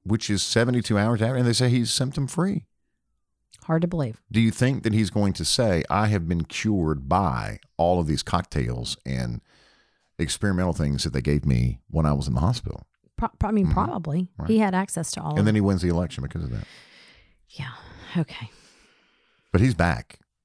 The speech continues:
Speaker 1: as are Joe Biden's negative ads, <laughs> which he pulled. But I think when the, when the, when the, the president decided to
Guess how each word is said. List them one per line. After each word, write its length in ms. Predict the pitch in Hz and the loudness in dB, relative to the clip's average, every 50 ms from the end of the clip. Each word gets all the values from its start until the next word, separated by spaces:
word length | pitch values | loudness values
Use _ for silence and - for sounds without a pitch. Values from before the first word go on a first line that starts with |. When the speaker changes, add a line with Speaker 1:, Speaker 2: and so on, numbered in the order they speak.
| _ _ _ _ - | _ _ _ _ 0
Speaker 1:
as 180 | 98 110 104 | 2 2 4
are 100 | 107 95 | 4 2
Joe 180 | 87 78 95 90 | 2 2 2 2
Biden's 320 | 80 90 87 82 76 67 80 | 2 2 2 0 0 -2 -2
negative 260 | 82 76 65 60 60 | -2 -2 -2 -2 -4
ads, 360 | 60 57 52 - - - - _ _ _ _ _ _ | -4 -4 -6 -8 -12 -16 -20 _ _ _ _ _ _
<laughs> 320 | _ _ _ _ - - | _ _ _ _ -10 -6
which 160 | - 82 - | -4 -2 -2
he 80 | - 85 | -2 -2
pulled. 340 | - - 80 71 64 58 - - - - - - - _ | -2 0 0 0 -2 -2 -6 -12 -20 -20 -20 -20 -10 _
But 100 | - 95 | 0 0
I 60 | 95 95 | 2 2
think 160 | 117 104 95 | 2 2 2
when 100 | 104 92 | 2 2
the, 80 | 87 76 - | 0 0 0
when 160 | 90 95 90 | 0 2 2
the, 180 | 87 80 76 | 2 2 2
when 180 | 57 62 87 85 | 0 0 0 0
the, 200 | 78 76 67 58 - - | 2 0 -2 -2 -6 -8
the 140 | - - 67 | -8 -6 -2
president 320 | - 110 107 98 92 73 | 0 2 2 2 0 -2
decided 440 | 62 - 95 90 82 78 71 57 - - - | -2 0 2 2 2 2 0 -2 -6 -10 -8
to 260 | - - 60 55 - | -6 -6 -6 -6 -8